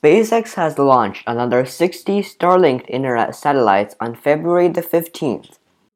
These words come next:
bringing the total number of satellites to one thousand one hundred and forty-five. Although SpaceX successfully launched the satellites, it missed the landing of its Falcon nine first stage booster.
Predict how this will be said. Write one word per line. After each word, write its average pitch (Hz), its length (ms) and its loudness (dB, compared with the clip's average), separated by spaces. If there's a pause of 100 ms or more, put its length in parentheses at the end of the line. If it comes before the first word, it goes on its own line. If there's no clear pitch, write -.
(180)
bringing 175 300 4
the 160 100 4
total 190 460 4
number 151 260 2
of 147 100 0
satellites 127 680 0
to - 160 -8
one 147 300 0
thousand 139 480 2
one 143 180 -2
hundred 131 320 -6
and 110 220 -6
forty-five. 117 760 -2 (1120)
Although 170 360 4
SpaceX 185 640 2
successfully 156 680 -4
launched 131 280 0
the 117 100 -8
satellites, 117 760 2 (600)
it - 180 0
missed 151 460 2
the 117 80 0
landing 127 460 2
of 107 160 -4
its - 200 -10
Falcon 165 480 2
nine 139 320 0
first 139 360 0
stage 131 400 0
booster. 113 560 -4